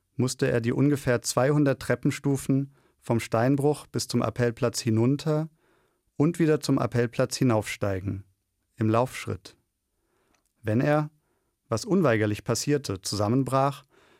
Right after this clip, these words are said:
schüttete man ihm eimerweise kaltes Wasser über den ganzen Körper. Am Ende lief der Unglückliche, der vollständig nackt und mit Wunden übersät, kaum noch zu zittern vermochte,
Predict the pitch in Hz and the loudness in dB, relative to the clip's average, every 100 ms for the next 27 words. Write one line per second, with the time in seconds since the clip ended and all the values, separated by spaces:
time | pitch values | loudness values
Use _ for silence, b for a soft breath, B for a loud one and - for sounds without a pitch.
0 | b - 156 156 165 151 139 139 131 135 | b -4 -2 -2 0 2 2 2 2 0
1 | 127 151 170 131 123 139 143 139 120 131 | 2 2 4 4 4 4 0 0 0 0
2 | 131 110 123 127 117 107 104 104 107 127 | -2 0 0 0 0 0 0 0 0 -2
3 | - 104 95 98 95 - _ _ _ _ | 0 -2 -2 -4 -6 -10 _ _ _ _
4 | _ _ _ _ _ _ 113 123 135 156 | _ _ _ _ _ _ -2 2 2 2
5 | 151 135 135 123 143 151 151 151 135 139 | 2 0 0 2 2 2 0 -2 0 0
6 | 139 139 _ _ _ _ _ 104 107 107 | -2 -6 _ _ _ _ _ -2 0 0
7 | - _ - 135 - 139 120 110 117 139 | -4 _ -2 0 0 0 0 2 0 0
8 | - - - - 113 113 104 113 143 190 | -4 -18 -20 -4 -2 -2 -2 2 2 2
9 | 127 113 110 104 107 120 - b b b | 0 0 0 0 0 -2 -6 b b b
10 | - 123 131 127 - 113 185 180 110 120 | -2 0 2 0 -6 -2 -2 2 0 2
11 | 107 107 - - 131 | 2 0 -2 -4 -2